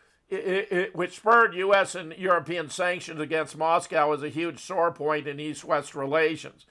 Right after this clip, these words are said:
That the White House readout didn't mention Ukraine once could mean several things. Trump might see Syria and North Korea as bigger issues in the bilateral relationship,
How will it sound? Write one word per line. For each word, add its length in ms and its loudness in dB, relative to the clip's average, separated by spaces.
That 280 6
the 100 6
White 340 8
House 280 6
readout 420 4
didn't 220 -6
mention 360 0
Ukraine 680 0
once 540 2
could 180 -4
mean 220 -6
several 360 2
things. 460 -4
Trump 240 4
might 280 4
see 160 -2
Syria 380 0
and 80 0
North 240 4
Korea 320 0
as 100 0
bigger 360 0
issues 460 0
in 120 -6
the 80 0
bilateral 760 4
relationship, 840 0